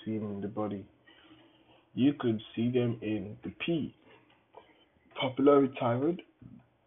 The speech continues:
the S, in the serous ovary, the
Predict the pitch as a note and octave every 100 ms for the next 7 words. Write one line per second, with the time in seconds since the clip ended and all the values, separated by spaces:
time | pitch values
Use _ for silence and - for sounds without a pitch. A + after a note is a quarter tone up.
0 | _ - - - A2 - - - - _
1 | _ _ _ - - F#2 G2 - C#3 B2+
2 | B2+ B2 - B2+ C3+ D3+ G#3+ - - _
3 | - - - _ _ _ _ - - _
4 | _ _ A2